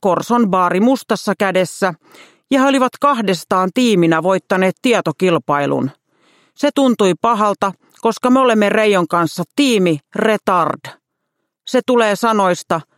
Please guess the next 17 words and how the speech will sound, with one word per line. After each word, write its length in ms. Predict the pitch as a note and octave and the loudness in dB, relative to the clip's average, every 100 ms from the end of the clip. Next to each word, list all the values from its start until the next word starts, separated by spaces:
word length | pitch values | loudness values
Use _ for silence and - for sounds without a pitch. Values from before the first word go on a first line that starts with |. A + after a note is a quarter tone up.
| - | -6
Reijo 380 | A#3+ A#3+ G#3+ F3 | 0 2 2 2
ja 140 | D#3+ - | 0 -2
Tarja. 440 | G3+ F3 C#3+ C3 B2+ _ _ _ _ _ _ - | -2 0 -2 -2 -4 _ _ _ _ _ _ -4
D-kirjain 720 | A3 B3+ A#3 G#3+ G3 F#3 F3+ A#3+ | 2 2 2 0 0 0 2 0
lopussa 440 | - A3 - G#3 | 0 -2 -2 -2
on 80 | F#3 | 0
kunnianosoitus 960 | A#3+ G3+ F#3 A3+ G#3+ G3+ G#3 F3+ F3 - F#3 | 0 2 2 2 0 0 0 0 -2 -4 -2
Danin 340 | G#3 G3 F#3 | 0 0 2
musiikille. 760 | E3 D3+ D#3 C#3 D3 C3 C3 C#3 _ _ _ _ _ _ _ _ _ - | 0 0 -2 -2 -2 0 -2 -4 _ _ _ _ _ _ _ _ _ -8
Siksi 420 | - D#4 - A3+ | -2 -2 0 0
varmaan 420 | A3 G3+ F#3+ F#3 | 0 2 0 2
ymmärrätte, 640 | B3 A#3+ G#3+ G#3+ G3+ - | 2 2 2 -2 -4 -2
että 180 | A3 A#3 - | -2 -2 0
perheeni 480 | C4 G3+ D#3+ E3+ G#3+ | 0 0 0 0 0
tarvitsee 640 | A#3+ G#3+ F#3 E3+ - F3+ D#3 | 0 0 -2 -4 -2 0 0
tätä 280 | E3 E3 | -2 0
mökkilomaa. 840 | E3 E3 _ D#3 C#3 C#3 B2+ A#2+ | 0 0 _ -2 0 0 -2 -4